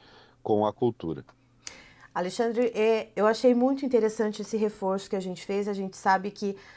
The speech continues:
Speaker 2: ah, muitas das pessoas que nos acompanham aqui no Notícias Agrícolas e no Bom Dia Agronegócio, é, são do setor produtivo, seja, ah, de qual área do agronegócio for, mas,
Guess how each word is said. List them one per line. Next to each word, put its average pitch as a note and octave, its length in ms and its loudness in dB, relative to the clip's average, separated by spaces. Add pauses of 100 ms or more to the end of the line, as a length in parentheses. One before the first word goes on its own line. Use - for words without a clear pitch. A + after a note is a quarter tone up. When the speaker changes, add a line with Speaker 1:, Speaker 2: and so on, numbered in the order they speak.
(120)
Speaker 2:
ah, F#3 200 6
muitas B3+ 300 2
das A3 180 -2
pessoas G#3 380 -4
que G#3 80 -6
nos G3+ 160 -2
acompanham G3+ 640 0
aqui G3 260 -4
no F#3 80 -4
Notícias F#3+ 420 -6
Agrícolas F#3 640 -4
e A#3+ 80 0
no C#4 140 0
Bom G3+ 240 -2
Dia F#3+ 220 0
Agronegócio, F3+ 760 2 (380)
é, F3+ 240 6
são C4+ 380 4
do B3+ 100 0
setor G#3 320 0
produtivo, G3 640 -2
seja, F#3+ 500 0 (280)
ah, F3 180 8
de F3+ 140 -2
qual G3+ 280 8
área G3+ 320 12
do F#3 120 4
agronegócio F3+ 640 2
for, G3 180 0
mas, G#3 340 0